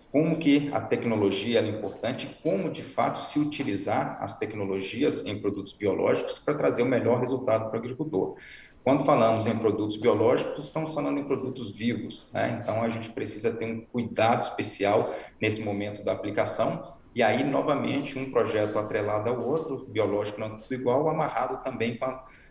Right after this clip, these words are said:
a, os projetos de tecnologia de aplicação, onde a gente orienta o agricultor a aplicar todo tipo de insumo. Então, a gente trazendo informação bem respaldado, bem alicerçado em conhecimento, a gente consegue ter um melhor nível de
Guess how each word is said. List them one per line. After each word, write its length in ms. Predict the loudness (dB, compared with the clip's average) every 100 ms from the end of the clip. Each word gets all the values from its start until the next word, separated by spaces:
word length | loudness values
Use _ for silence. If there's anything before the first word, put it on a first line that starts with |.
| -10
a, 160 | -4 -2
os 100 | 0
projetos 460 | 2 4 4 2 0
de 120 | -2
tecnologia 540 | -4 0 0 0 0
de 80 | -2
aplicação, 680 | -4 -2 -2 0 -2 -2 -2
onde 160 | -2 -2
a 40 |
gente 220 | -2 -2 0
orienta 320 | 0 -2 -2
o 0 |
agricultor 460 | -2 -4 -2 0
a 20 | 0
aplicar 300 | 0 -2 0
todo 260 | 0 0
tipo 260 | -6 -10 -6
de 100 | -6
insumo. 400 | -6 -8 -8 -10 -16 -20 -20 -20 -6
Então, 540 | 0 2 2 2 -2 -4
a 80 |
gente 240 | -2 -4 2
trazendo 400 | 4 4 4 2
informação 880 | 2 2 2 2 2 0 0 -2 0
bem 240 | 0 0
respaldado, 960 | -2 -4 0 2 2 2 4 4 2 -2
bem 160 | -2
alicerçado 800 | -2 -4 -6 -2 2 2 2 -6 -12 -18 -2
em 160 | 0
conhecimento, 800 | 2 2 0 -2 -2 0 0 -4 -8 -18 -2
a 80 | 0
gente 160 | 0
consegue 420 | -2 -2 0 0
ter 80 | 0
um 80 | 2
melhor 380 | 2 2 2 0
nível 380 | -2 -4 -6 -8
de 520 | -4 -4 -2 -6